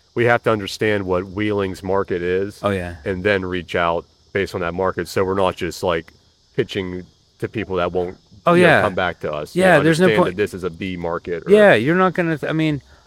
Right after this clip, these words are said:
Speaker 2: no, <laughs> it's fine, that threshold. Like, nobody's gonna go in the Capitol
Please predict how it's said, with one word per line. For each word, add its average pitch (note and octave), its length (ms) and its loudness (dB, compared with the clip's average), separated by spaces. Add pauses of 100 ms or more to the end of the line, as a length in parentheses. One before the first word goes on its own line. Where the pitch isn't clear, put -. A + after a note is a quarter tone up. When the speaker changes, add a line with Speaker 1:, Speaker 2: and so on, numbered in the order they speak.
(160)
Speaker 2:
no, F#3+ 300 2 (160)
<laughs> - 180 -8
it's D3 200 0
fine, E3+ 280 4
that C#3 180 0
threshold. C3 580 2
Like, A#2 240 -2 (680)
nobody's F#3 320 6
gonna D3+ 120 2
go C3+ 140 6
in B2+ 80 4
the G#2 60 2
Capitol A#2 560 2